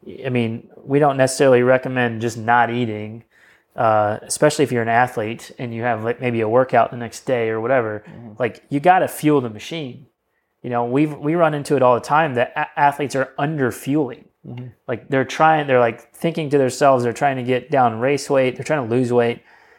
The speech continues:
Speaker 1: but they're doing plenty of training and they're just under fueling. So they end up low energy, you know, and then their mental state falls off. So you gotta fuel the machine. So don't, don't try to be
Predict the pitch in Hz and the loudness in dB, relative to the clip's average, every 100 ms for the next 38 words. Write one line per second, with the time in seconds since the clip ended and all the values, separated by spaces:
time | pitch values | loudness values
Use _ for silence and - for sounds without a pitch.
0 | _ _ 143 123 131 107 156 208 175 117 | _ _ -2 0 0 0 2 4 2 -2
1 | - 156 165 127 - 147 139 113 120 117 | -2 0 2 -2 -2 -2 0 -4 -4 -4
2 | 113 123 - 139 131 123 135 127 113 101 | -2 -2 0 0 0 0 2 2 2 -2
3 | 127 120 123 123 113 120 123 123 120 110 | -2 0 0 0 0 2 4 2 -2 -4
4 | 117 113 110 _ _ _ _ _ 123 117 | -6 -4 -8 _ _ _ _ _ -4 0
5 | 113 117 117 117 110 123 123 123 - 123 | 0 -2 -2 -2 0 -2 -2 -6 -2 -2
6 | 117 - - 131 120 110 113 113 113 - | -2 -12 0 2 2 2 2 2 0 -6
7 | _ _ _ - _ - 131 156 208 - | _ _ _ -20 _ -6 -2 2 2 2
8 | 156 143 120 107 - 123 107 101 135 120 | 2 4 2 -4 -8 -6 -6 0 2 2
9 | - - 220 - 151 160 175 _ - 165 | 0 0 0 -2 0 0 0 _ -2 4
10 | 156 139 120 | 4 4 -2